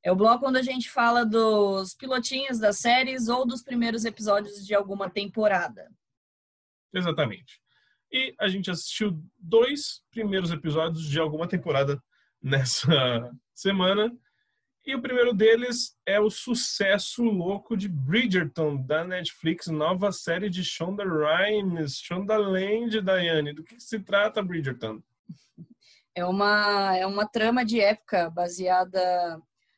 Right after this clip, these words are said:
Speaker 1: numa série de livros, né? Que chama Os Bridgertons, da, da autora de best-seller Julia Quinn.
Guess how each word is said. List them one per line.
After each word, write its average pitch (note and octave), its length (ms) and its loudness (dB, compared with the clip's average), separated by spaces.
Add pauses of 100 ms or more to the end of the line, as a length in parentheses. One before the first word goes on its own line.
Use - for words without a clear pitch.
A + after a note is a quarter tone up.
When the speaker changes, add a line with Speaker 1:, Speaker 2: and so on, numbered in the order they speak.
(100)
Speaker 1:
numa F#3+ 200 0
série G3 380 2
de G3 100 -6
livros, G3+ 460 -2
né? F#3 220 -2 (120)
Que - 80 -20
chama F3 560 -6
Os G#3+ 200 -2
Bridgertons, A3 760 -4 (420)
da, E3+ 1200 -8 (220)
da E3+ 140 -4
autora F#3+ 400 -2
de F3 80 -12
best-seller F3 760 -2
Julia F#3+ 280 -4
Quinn. - 240 -4